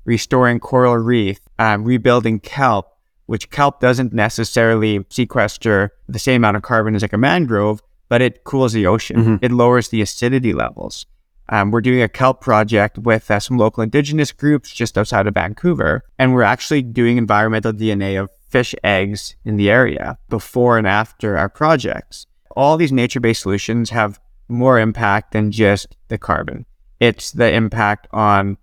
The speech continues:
Speaker 1: our overall ecosystem, on the, the, the fish that are going upstream so the bears can eat. Uh, we had a big bear problem this last summer outside of our house because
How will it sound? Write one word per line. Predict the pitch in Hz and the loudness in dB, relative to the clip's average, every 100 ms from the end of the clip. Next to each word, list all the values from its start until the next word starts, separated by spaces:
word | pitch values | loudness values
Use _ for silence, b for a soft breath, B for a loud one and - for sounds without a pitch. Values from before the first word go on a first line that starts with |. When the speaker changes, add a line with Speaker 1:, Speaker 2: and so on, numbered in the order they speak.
| _ - | _ -2
Speaker 1:
our | 117 | 0
overall | 95 120 117 117 104 | 2 0 2 4 4
ecosystem, | 104 - 151 - - - 101 | 0 0 -2 -2 -8 -4 0
on | 101 104 | 2 2
the, | - | 0
the, | 110 104 101 95 67 - - | 0 2 2 2 -2 -8 -10
the | 117 | -10
fish | - 143 135 - | -2 0 0 0
that | 117 | 0
are | 113 | 0
going | 127 120 113 | 0 0 0
upstream | - - 170 143 110 | -4 0 2 2 0
so | 131 | -2
the | 120 | -2
bears | 107 156 151 - | 2 2 0 -2
can | 113 101 | -4 -2
eat. | 98 92 - - | -2 -2 -4 -6
Uh, | 113 107 | -2 0
we | 123 | 0
had | |
a | 117 | 2
big | 120 110 | 0 2
bear | 123 147 | 2 2
problem | - 117 101 107 104 | 2 0 2 0 0
this | 98 | 0
last | 101 98 - | 0 0 0
summer | 104 98 98 - | 0 0 -2 -2
outside | 104 117 104 | -2 0 0
of | 87 | 0
our | 101 | 0
house | 147 147 - | 0 0 -2
because | - 98 107 104 101 | -6 -2 -2 -2 -4